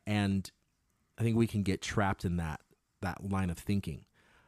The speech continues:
But I really like what you said at the beginning about having the end in mind. Like, why are we doing this? We're doing this for a person. We're doing this to do good and be good.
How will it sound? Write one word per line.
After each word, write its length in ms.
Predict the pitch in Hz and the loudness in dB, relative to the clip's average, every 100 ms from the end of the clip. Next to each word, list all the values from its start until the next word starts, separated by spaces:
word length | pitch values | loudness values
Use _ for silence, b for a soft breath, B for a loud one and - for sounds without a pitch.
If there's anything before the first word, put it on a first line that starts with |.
| b b | b b
But 140 | 123 | 4
I 40 | 120 | 6
really 220 | 117 139 | 6 4
like 220 | 185 131 - | 4 2 2
what 160 | - | 2
you 60 | 104 | 0
said 360 | - 107 104 | 0 2 2
at 120 | - 95 | 0 -2
the 80 | |
beginning 760 | 90 95 87 127 143 92 87 87 _ _ - | -2 -2 2 2 4 4 2 -2 _ _ -8
about 280 | 98 95 92 | -2 0 0
having 580 | - 117 113 107 104 90 | 0 0 2 2 2 0
the 200 | 95 90 - | -2 -2 -4
end 320 | 113 120 131 | 0 2 4
in 140 | 113 98 | 2 4
mind. 440 | 98 107 98 87 | 4 4 2 0
Like, 120 | 82 - | -4 -8
why 340 | 95 90 95 107 | -8 -2 2 4
are 120 | 113 | 2
we 180 | 101 92 | 2 0
doing 420 | 90 101 107 117 | 2 2 2 2
this? 400 | 127 156 - - _ _ _ _ _ - | 0 -2 -6 -16 _ _ _ _ _ -6
We're 100 | 101 | 0
doing 220 | 95 104 | 4 4
this 160 | 107 101 | 4 0
for 200 | - 98 | 0 0
a 60 | 87 | 0
person. 540 | - 110 110 135 131 | 0 0 0 0 0
We're 100 | 98 | 0
doing 300 | 90 98 98 | 0 0 0
this 220 | 95 - - | -2 -6 -6
to 340 | 104 95 92 90 | -2 0 0 -4
do 220 | 95 101 101 | 0 2 2
good 340 | 101 101 107 | 2 2 0
and 220 | - 92 85 | -2 -2 0
be 140 | 98 | -2
good. 400 | 104 117 135 160 | 0 2 2 0